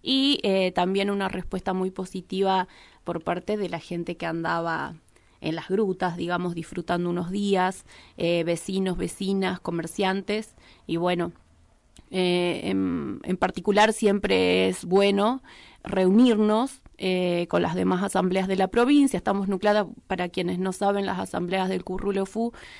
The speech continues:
es, es, eh, como una unión de asambleas provinciales en donde tenemos participación como Asamblea en Defensa del Agua y el Territorio de Guaguaniqueo, ingeniero Jacobasi. Así que siempre es bueno reencontrarse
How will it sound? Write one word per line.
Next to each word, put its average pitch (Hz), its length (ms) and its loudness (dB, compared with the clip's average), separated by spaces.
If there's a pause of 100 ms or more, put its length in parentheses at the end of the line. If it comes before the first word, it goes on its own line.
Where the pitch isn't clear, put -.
(160)
es, 175 220 -4
es, - 340 -14
eh, 180 280 -4
como 175 200 -2
una 190 140 0
unión 208 340 0
de 202 80 2
asambleas 208 840 0
provinciales 220 840 0 (400)
en 190 260 2
donde 190 380 0
tenemos 185 340 0
participación 180 720 -6
como 190 180 -2
Asamblea 175 440 -2
en 185 80 0
Defensa 185 400 -4
del 180 180 0
Agua 185 220 2
y 190 80 0
el 185 120 -2
Territorio 220 720 2
de 175 120 0
Guaguaniqueo, 175 840 -4 (280)
ingeniero 175 480 -4
Jacobasi. - 560 -6 (400)
Así 175 240 0
que 214 100 2
siempre 233 320 2
es 208 60 2
bueno 214 240 4
reencontrarse 240 880 2